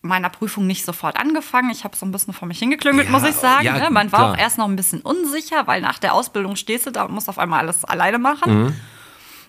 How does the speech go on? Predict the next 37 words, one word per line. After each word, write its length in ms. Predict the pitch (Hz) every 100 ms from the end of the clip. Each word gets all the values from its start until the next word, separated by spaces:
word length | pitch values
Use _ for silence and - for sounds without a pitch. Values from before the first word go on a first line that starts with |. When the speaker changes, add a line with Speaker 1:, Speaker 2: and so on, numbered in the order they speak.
| -
Speaker 1:
Und 260 | 220 220
hab 120 | 220
dann 120 | 220 196
erstmal 280 | 190 -
nochmal 240 | 180 180 175
weitere, 640 | 208 285 269 233 226 226 - 208
ähm, 320 | 208 208 202
Seminare 560 | 202 214 208 202 226 220
gebucht, 500 | 196 - 208 226 -
bis 160 | 185 190
ich 140 | 196
mich 160 | 190 -
halt 180 | 185 -
erstmal 420 | 170 180 170 165
ein 120 | -
bisschen 240 | 170 180
sicherer 380 | 165 208 - 220
gefühlt 440 | 196 196 - 202 196
hab. 120 | 190
Hab 100 | 185
dann 140 | 180
noch 120 | 175
den 140 | - 175
Manualtherapeuten 1040 | 175 175 104 233 233 202 - 196 185 180
gemacht. 560 | 180 165 165 185 - - - - - - - -
Ich 160 | 175 190
hab 140 | 185
auch 140 | 160
noch 140 | 170 175
Fortbildung 680 | - 170 170 175 170 170 165
im 300 | - 160 165
Bereich 320 | 165 170 -
der, 500 | 170 160 165 165 160
ähm, 320 | 160 160 160 -
Akupunktur. 920 | 185 202 - 202 - 247 254 262 262 277 _ _ - -
Speaker 2:
Ach, 120 | - 110
auch? 340 | 139 110 -